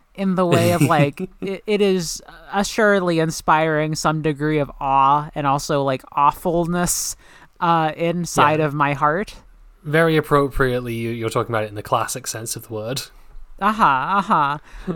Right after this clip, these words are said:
Speaker 2: <laughs>
Speaker 1: He, Frank is terrifying here. And also, it is, like, just incredibly sad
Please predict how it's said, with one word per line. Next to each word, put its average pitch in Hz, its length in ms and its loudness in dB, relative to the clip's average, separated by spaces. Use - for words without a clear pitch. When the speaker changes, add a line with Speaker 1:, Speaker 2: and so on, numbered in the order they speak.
Speaker 2:
<laughs> 160 60 2
Speaker 1:
He, - 280 -8
Frank 247 640 -2
is 170 680 -2
terrifying 147 920 0
here. 131 460 -8
And 175 140 -2
also, 196 480 2
it 185 220 0
is, 170 260 0
like, 151 220 -2
just 175 220 -6
incredibly 165 520 -2
sad 127 600 0